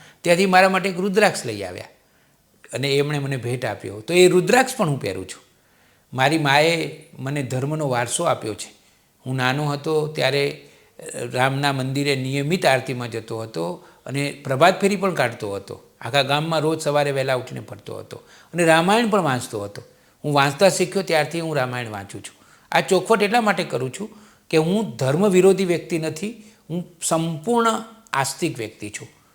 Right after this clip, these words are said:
પણ મને એવું લાગે છે કે આપણા ગુજરાતમાં આપણે ધર્મને બદલે બીજું કંઈક હવે અનુભવતા થઈ ગયા છીએ. આપણે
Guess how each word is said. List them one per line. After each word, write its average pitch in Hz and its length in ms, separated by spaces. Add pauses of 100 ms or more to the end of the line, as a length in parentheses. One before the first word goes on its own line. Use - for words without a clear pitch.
(260)
પણ 170 100
મને 156 260
એવું 190 160
લાગે 165 280
છે 156 160
કે 139 420 (360)
આપણા 131 240
ગુજરાતમાં 120 800 (680)
આપણે 151 520 (140)
ધર્મને 147 420
બદલે 151 300
બીજું 135 300
કંઈક 135 180 (600)
હવે 123 400
અનુભવતા 113 500
થઈ - 180
ગયા 104 280
છીએ. - 280 (720)
આપણે 190 280